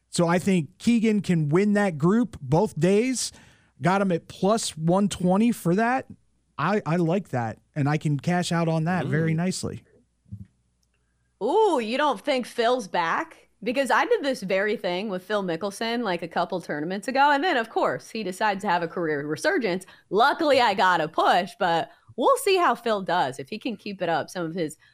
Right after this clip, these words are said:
Speaker 3: uh, good playing. But, Jenks, to go back to Pa-, Patrick Cantlay, I agree
Speaker 2: Mm-hmm.
Speaker 3: with David, and that's why I don't, like, pick Patrick Cantlay for out-, uh, outrights.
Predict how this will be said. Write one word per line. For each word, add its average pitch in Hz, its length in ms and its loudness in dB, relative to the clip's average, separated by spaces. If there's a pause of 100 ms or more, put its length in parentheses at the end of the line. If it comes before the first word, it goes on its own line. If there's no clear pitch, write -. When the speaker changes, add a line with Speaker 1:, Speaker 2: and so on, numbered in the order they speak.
(160)
Speaker 3:
uh, 170 240 4
good 175 240 -2
playing. 165 360 -4
But, 185 300 0
Jenks, 294 320 -2
to 285 60 -4
go 226 140 0
back 190 300 -2
to 214 60 -4
Pa-, 160 260 -2 (120)
Patrick 196 380 -2
Cantlay, 240 580 -4 (420)
I 220 200 4
agree 311 240 0
Speaker 2:
Mm-hmm. 320 80 2
Speaker 3:
with 262 140 0
David, 185 340 0
and 202 120 -2
that's 185 260 -2
why 190 540 4
I 160 240 -2 (260)
don't, 220 420 2
like, 190 340 -2
pick - 260 -6
Patrick 190 440 -4
Cantlay 190 320 -4
for - 180 -6
out-, 147 240 -2
uh, 165 320 2
outrights. 175 720 -2